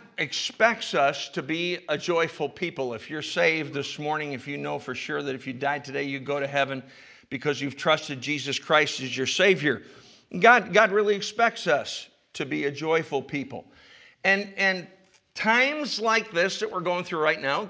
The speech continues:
they test that joy. And, uh, you find out whether or not your joy is real or whether your joy is, is surface.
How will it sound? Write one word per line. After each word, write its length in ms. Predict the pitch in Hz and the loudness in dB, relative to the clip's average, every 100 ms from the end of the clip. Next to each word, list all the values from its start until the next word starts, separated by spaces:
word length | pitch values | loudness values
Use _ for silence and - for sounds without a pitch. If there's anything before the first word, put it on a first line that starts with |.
| - | 0
they 400 | 139 226 269 - | 2 2 -2 -8
test 600 | - 269 240 - - - | 6 10 10 8 0 -2
that 400 | 156 156 160 - | 2 2 2 -6
joy. 460 | 131 233 311 190 82 - _ _ _ _ _ _ - | 0 2 2 -2 -6 -18 _ _ _ _ _ _ 0
And, 380 | 175 170 175 165 | 2 2 2 2
uh, 200 | 160 147 | 2 2
you 60 | 156 | -2
find 320 | 196 196 180 | 2 2 6
out 240 | 180 180 | 4 4
whether 220 | 190 180 165 | 0 0 0
or 40 | |
not 180 | 170 165 | -2 -2
your 100 | 151 | -6
joy 320 | 123 165 165 | -2 2 4
is 200 | 139 117 | 2 -2
real 260 | 135 156 254 | -4 0 0
or 240 | 269 139 | 0 0
whether 200 | 147 147 | 0 0
your 140 | 135 127 | -2 -2
joy 360 | 127 156 160 | 0 2 4
is, 220 | 143 135 - | 2 -2 -4
is 240 | 135 - | -2 -2
surface. 580 | - 262 - 123 - | 0 -2 -2 -4 -6